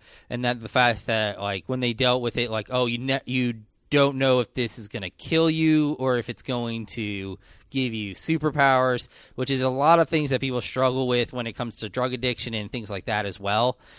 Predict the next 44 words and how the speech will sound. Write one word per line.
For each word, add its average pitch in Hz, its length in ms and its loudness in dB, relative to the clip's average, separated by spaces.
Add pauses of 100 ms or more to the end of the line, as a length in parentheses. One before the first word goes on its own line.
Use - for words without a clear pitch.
(180)
And 120 140 -4
then, 123 160 -2
like, 113 280 -2 (720)
the 139 140 0
idea 127 300 4
of 113 100 -2
once 123 180 -2
you 135 80 -6
get 127 100 2
a 110 60 -2
taste, - 680 -2 (320)
you, 113 380 -6
you, 120 160 -8
like, 110 200 -2
you 117 160 -6
just 110 220 -8
keep - 300 -2
on 131 180 6
going 120 300 2
back. 104 520 0 (400)
Um, 110 320 0
so 113 540 -2
I, 131 260 -4
I, 143 140 0
I 139 80 2
like 160 320 2
the 127 420 -2
connection 123 520 -2
there 120 280 0
and 120 160 -4
the 120 60 -4
way 117 160 2
that 117 140 0
it 113 100 -6
plays 120 460 0
on 110 200 0
the, 101 240 -6 (300)
uh, 104 220 2
idea 117 480 0
of 107 160 -4
drug 110 280 -4
addiction 123 440 -4
as 101 120 -8
well. 117 440 0